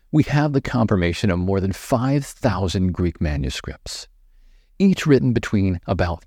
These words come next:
fifty and a hundred A D, far more numerous and far more accurate,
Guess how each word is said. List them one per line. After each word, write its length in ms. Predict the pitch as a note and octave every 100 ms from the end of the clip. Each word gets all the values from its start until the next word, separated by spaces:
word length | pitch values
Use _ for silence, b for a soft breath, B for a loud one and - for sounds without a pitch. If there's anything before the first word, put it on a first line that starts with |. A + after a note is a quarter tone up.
| -
fifty 420 | F3+ - F3 C3
and 140 | G2
a 40 | F#2+
hundred 420 | - C3 B2+ G2+
A 120 | F2+
D, 320 | E2 D#2+ - _ _ _ _ _ _ _ - _
far 400 | - - D3 F#3
more 260 | E3 D3 C#3
numerous 760 | G2+ G#2+ G#2+ D#2+ D2 D2 -
and 160 | - A2+
far 380 | - D3+ C3 D3
more 320 | G#2+ G#2 G#2 - -
accurate, 540 | - - - C#2 -